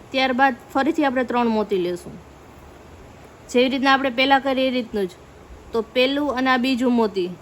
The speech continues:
તો વચ્ચેના બંને મોતીની વચ્ચેથી સોય કાઢીને જેવી રીતે આગળ કર્યું એ રીતને જ હવે કરતું જવાનું છે. આ રીતે. પહેલું મોતી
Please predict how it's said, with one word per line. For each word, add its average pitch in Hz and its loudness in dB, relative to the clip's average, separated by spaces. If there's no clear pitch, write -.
તો 226 -6
વચ્ચેના 277 0
બંને 254 0
મોતીની 262 0
વચ્ચેથી 247 -2
સોય 254 -2
કાઢીને 254 -2
જેવી 247 2
રીતે 240 0
આગળ 240 2
કર્યું 233 2
એ 226 4
રીતને 247 -4
જ 262 -6
હવે 233 -2
કરતું 214 -4
જવાનું 180 -4
છે. 180 -14
આ 208 2
રીતે. 175 -6
પહેલું 240 0
મોતી 247 0